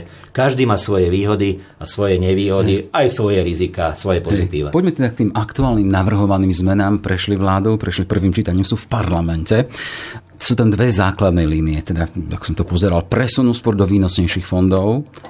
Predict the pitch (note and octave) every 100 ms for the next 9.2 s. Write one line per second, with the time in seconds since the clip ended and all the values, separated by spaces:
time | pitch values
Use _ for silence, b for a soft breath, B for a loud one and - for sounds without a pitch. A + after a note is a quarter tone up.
0 | - G2 G#2 A#2 F#2+ G2+ G#2+ G#2+ A2 A2
1 | G#2+ G#2+ G2+ F2+ F#2 F#2+ F#2 E2+ - F#2
2 | F#2+ D#2 G2 G2 G#2 A2 F#2 F#2 F#2+ F2
3 | E2+ F#2 F2+ G2 E2 - F#2 F#2 F2+ -
4 | A2 G#2 F2+ G2+ F2 D#2+ - G2 F#2+ G2+
5 | - F#2+ F#2 G2 F#2+ F2+ F2 F2 F#2 E2+
6 | - F2 D#2 G2 B B B B G2+ G2
7 | F#2 F#2+ - A2 A#2 G#2+ G2 - G#2 F#2+
8 | E2+ F#2+ G#2 F#2 F#2+ F#2 F2+ F2+ - F#2+
9 | F2 F#2